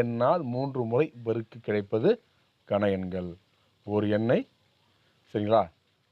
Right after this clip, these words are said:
ஓர் எண்ணை அதே எண்ணால் நம்ம மூன்று முறை பெருக்கணும்னா அதுதான் நமக்கு, நமக்கு கன எண்கள். இங்க மேல கொடுத்துருக்காங்க பாருங்க. வர்க்க எண் பார்த்தோம் பார்த்தீங்களா? ஒரு எண்ணை அதே எண்ணால் பெருக்க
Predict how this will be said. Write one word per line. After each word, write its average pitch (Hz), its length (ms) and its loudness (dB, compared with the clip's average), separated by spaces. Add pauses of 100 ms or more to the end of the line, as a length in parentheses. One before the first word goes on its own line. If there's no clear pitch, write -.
(320)
ஓர் 127 140 4 (140)
எண்ணை 143 260 -2 (300)
அதே 123 220 2 (160)
எண்ணால் 147 320 -2 (220)
நம்ம 104 240 -6
மூன்று 123 300 -2
முறை 131 140 2 (100)
பெருக்கணும்னா 107 380 -4 (120)
அதுதான் 120 320 2
நமக்கு, 117 320 -2
நமக்கு 92 280 -8 (180)
கன 104 240 0
எண்கள். 92 300 -6 (420)
இங்க 101 180 -6
மேல 131 140 6
கொடுத்துருக்காங்க 110 400 -2
பாருங்க. 98 200 0 (2250)
வர்க்க 139 320 2
எண் 135 120 -2
பார்த்தோம் 113 180 0
பார்த்தீங்களா? 110 300 0 (100)
ஒரு 113 100 2 (120)
எண்ணை 165 180 -2 (120)
அதே 151 200 4 (140)
எண்ணால் 165 300 2
பெருக்க 131 320 -2